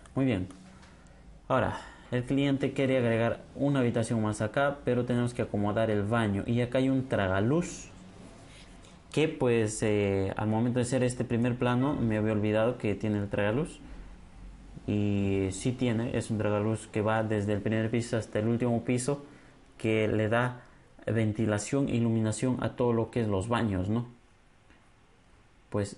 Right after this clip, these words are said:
y tenemos que hacer acá el tragaluz. Entonces, para esto, eliminamos la parte de acá. Eliminamos esto, eliminamos esto.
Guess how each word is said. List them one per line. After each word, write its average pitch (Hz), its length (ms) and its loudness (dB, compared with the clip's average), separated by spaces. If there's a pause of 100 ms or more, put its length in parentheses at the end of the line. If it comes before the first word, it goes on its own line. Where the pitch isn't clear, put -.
(160)
y 107 100 -2
tenemos 110 340 0
que - 140 -6
hacer 107 320 -4
acá 104 200 -6
el 98 100 -2
tragaluz. 101 340 -2
Entonces, 107 280 -2
para 123 280 2
esto, 135 480 -2 (240)
eliminamos 110 800 2
la 98 200 -2
parte 95 280 -6
de 98 60 -4
acá. 98 260 -10 (1600)
Eliminamos 98 800 -4
esto, 143 560 -6 (180)
eliminamos 107 680 -6 (140)
esto. 120 460 -10